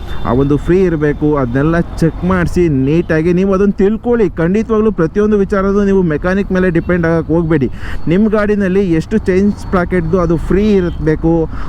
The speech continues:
ಆ ಒಂದು ಟೆನ್ಷನ್ ಎಷ್ಟಿರಬೇಕು, so ಅದೆಲ್ಲ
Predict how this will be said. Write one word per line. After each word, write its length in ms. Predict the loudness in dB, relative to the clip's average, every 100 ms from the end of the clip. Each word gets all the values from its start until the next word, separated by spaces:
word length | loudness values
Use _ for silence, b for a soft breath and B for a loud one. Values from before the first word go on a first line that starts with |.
| B
ಆ 80 | 0
ಒಂದು 300 | 2 0 -2 -2
ಟೆನ್ಷನ್ 380 | 0 2 0 0
ಎಷ್ಟಿರಬೇಕು, 720 | 0 0 0 -2 0 0 -2 B B -2
so 60 |
ಅದೆಲ್ಲ 280 | 0 0